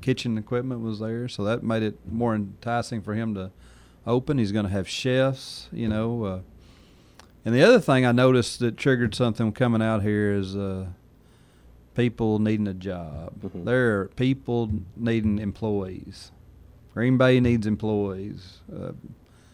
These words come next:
Speaker 1: paper mill needs employees. Uh, McDonald's needs employees. Ronnie Mobley needs employees. There,
Speaker 2: Uh-huh.
Speaker 1: there's a lot of places to get a job if you need a job today.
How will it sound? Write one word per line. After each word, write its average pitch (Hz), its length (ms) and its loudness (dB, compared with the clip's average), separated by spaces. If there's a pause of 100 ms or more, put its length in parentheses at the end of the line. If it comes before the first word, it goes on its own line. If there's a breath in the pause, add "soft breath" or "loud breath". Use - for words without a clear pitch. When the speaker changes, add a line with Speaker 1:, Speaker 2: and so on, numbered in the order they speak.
(580 soft breath)
Speaker 1:
paper 120 260 2
mill 117 200 4
needs 110 260 2
employees. 101 960 -2
Uh, 90 420 -8 (880 soft breath)
McDonald's 117 640 2
needs 113 260 0
employees. 98 800 -2 (200)
Ronnie 113 240 -4
Mobley 120 420 2
needs 110 260 0
employees. 104 600 -4
There, - 160 -2
Speaker 2:
Uh-huh. 90 160 -2
Speaker 1:
there's 139 200 -2
a 120 160 -2
lot 151 180 6
of 117 100 -2
places 139 360 2
to 110 120 -8
get 123 140 -2
a 113 60 -2
job 113 560 4 (420 loud breath)
if 101 120 -2
you 139 120 8
need 131 200 6
a 113 60 2
job 110 400 0
today. 98 420 -10